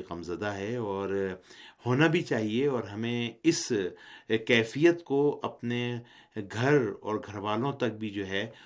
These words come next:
وہ منتقل کرنا چاہیے، تاکہ پورا معاشرہ جہاں ہم رہ رہے ہیں، جس معاشرے میں ہم رہ رہے ہیں، اس معاشرے میں گھر گھر سے فلسطین کے حق میں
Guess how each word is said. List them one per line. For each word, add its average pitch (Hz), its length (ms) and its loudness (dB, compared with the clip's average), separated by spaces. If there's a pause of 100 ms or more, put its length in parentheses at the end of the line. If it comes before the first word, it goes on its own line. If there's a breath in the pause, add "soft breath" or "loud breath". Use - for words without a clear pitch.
(160 loud breath)
وہ 113 60 -2
منتقل 107 500 -4
کرنا 98 320 -6
چاہیے، 98 380 -4
تاکہ 127 460 -4 (100)
پورا 113 280 -2
معاشرہ 90 600 -6 (480 loud breath)
جہاں 123 260 0
ہم 120 220 -2
رہ 101 180 -2
رہے 117 300 2
ہیں، 107 160 -8
جس 98 300 -10 (680 loud breath)
معاشرے 104 460 0
میں 143 120 0
ہم 107 180 -6
رہ 95 180 -4
رہے 92 200 -2
ہیں، 123 240 -6 (120)
اس 139 280 -4
معاشرے 110 640 -2
میں 113 220 -2 (540 loud breath)
گھر 151 220 2 (100)
گھر 143 140 -4
سے 147 280 -4 (100)
فلسطین 113 560 -6
کے 101 200 -6 (120)
حق 117 140 -8 (180)
میں 98 280 -10